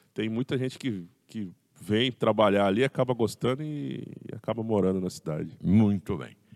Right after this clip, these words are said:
Speaker 2: Sistema de comunicação da polícia. Antes era o cad, né?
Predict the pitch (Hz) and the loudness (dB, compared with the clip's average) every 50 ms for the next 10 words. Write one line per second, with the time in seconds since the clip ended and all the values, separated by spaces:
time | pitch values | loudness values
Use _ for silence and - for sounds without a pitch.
0 | - _ _ _ _ - - _ _ _ - - - 190 156 - - - 202 214 | -20 _ _ _ _ -20 -20 _ _ _ -10 -6 -4 -4 -4 -2 0 2 2 2
1 | 208 202 196 180 180 - - 175 180 160 170 160 156 127 - 123 104 95 - - | 2 0 -2 -2 -4 -2 0 -2 -2 0 0 -2 -4 -2 0 0 0 0 0 -2
2 | 107 104 101 92 - - - 82 71 65 67 - - - 90 110 123 131 - - | -4 -2 -2 -4 -6 -6 -6 -6 -6 -6 -8 -10 -10 -6 -4 -4 -4 -4 -6 -12
3 | - - - - - 82 95 98 - - 92 85 69 60 - - - - _ _ | -18 -20 -20 -18 -12 -12 -12 -12 -4 0 0 0 0 -2 -6 -14 -16 -18 _ _
4 | _ _ _ _ _ _ _ - 92 98 95 | _ _ _ _ _ _ _ -6 -4 -4 -4